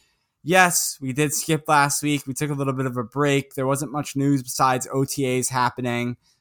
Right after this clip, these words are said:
Um, you know, we were both busy, still in school, although we do have sort of, like, uh, you know, you, you hear the term senioritis. Well, junioritis is also very much a thing as well. Um, and I think we're definitely experiencing that right now. As much as we don't wanna do the work,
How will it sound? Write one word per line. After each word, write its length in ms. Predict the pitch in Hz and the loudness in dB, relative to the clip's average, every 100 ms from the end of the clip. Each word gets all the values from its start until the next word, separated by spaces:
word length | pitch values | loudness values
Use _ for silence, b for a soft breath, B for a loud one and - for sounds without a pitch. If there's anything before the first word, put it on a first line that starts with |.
| _ | _
Um, 340 | 107 107 104 110 | -2 0 0 0
you 120 | 110 | -2
know, 140 | 104 | -2
we 100 | 107 | -2
were 100 | 110 | -4
both 380 | 104 135 156 - | 0 0 0 0
busy, 580 | 147 139 147 147 143 143 _ _ - | 0 2 2 2 0 -4 _ _ -18
still 320 | - 175 202 | 0 4 6
in 120 | 208 | 6
school, 720 | 196 - 180 180 175 170 165 _ _ _ | 2 0 2 4 4 4 0 _ _ _
although 320 | 127 139 151 | -2 2 4
we 160 | 151 147 | 4 2
do 160 | 139 151 | 2 2
have 360 | 151 147 143 | 4 4 4
sort 280 | 135 147 143 | 0 0 0
of, 100 | 131 | 2
like, 260 | 139 131 - _ - | 0 0 -4 _ -4
uh, 240 | 123 117 | 0 0
you 100 | 123 | 0
know, 260 | 123 117 117 | 0 0 -2
you, 220 | 120 120 | -4 -4
you 260 | 131 127 120 | -4 -4 -4
hear 240 | 127 143 | -2 -2
the 80 | 127 | -2
term 300 | - 147 131 | -4 -2 0
senioritis. 840 | - 147 143 139 127 127 127 - | 0 2 2 4 2 2 0 -2
Well, 160 | 131 120 | 0 -2
junioritis 680 | 113 143 147 139 131 131 131 | 0 2 4 4 4 2 -2
is 100 | 123 | 0
also 300 | 123 123 131 | 0 0 -2
very 240 | 120 120 | -2 -2
much 200 | 123 123 | -2 -6
a 40 | 139 | -8
thing 240 | - 135 | -4 -2
as 120 | 139 | -2
well. 400 | 127 117 110 113 - b b - | 2 4 4 2 -6 b b -6
Um, 280 | 113 113 | -2 0
and 100 | 113 | 0
I 80 | 110 | -2
think 180 | 113 123 | -2 -6
we're 60 | 123 | -2
definitely 400 | 117 117 123 117 | -2 -2 -2 -4
experiencing 600 | - - 120 117 123 120 | -4 -4 -4 -4 -6 -2
that 180 | 110 | -2
right 260 | 113 113 110 | 0 -4 0
now. 320 | 143 175 170 | 4 4 4
As 100 | 156 | 2
much 160 | 147 135 | -2 -4
as 120 | 131 | -6
we 80 | 127 | -6
don't 240 | 123 110 | -6 -2
wanna 280 | 135 151 165 | 2 4 2
do 180 | 160 160 | -2 -4
the 100 | 151 | -2
work, 360 | 147 139 139 | 0 -2 -4